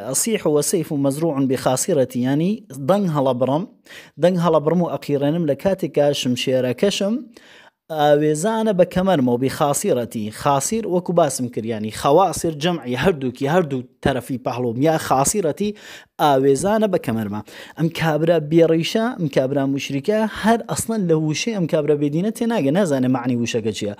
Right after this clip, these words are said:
یە تەفسیرێک هاتەوە، ئەڵا ئەوە تا بەڵێ عومەر وتویە من لە گردنی کافرەکان،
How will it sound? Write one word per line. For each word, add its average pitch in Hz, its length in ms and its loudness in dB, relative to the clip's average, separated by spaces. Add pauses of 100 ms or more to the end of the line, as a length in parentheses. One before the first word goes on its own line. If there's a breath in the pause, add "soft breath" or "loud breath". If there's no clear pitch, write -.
(360 loud breath)
یە 180 120 2
تەفسیرێک 165 480 0
هاتەوە، 160 220 -4
ئەڵا 185 220 0
ئەوە 214 180 0
تا 190 180 0
بەڵێ 170 220 4
عومەر 165 200 0
وتویە 160 320 -2
من 190 140 -2
لە 127 100 -2
گردنی 147 300 -2
کافرەکان، 151 720 -2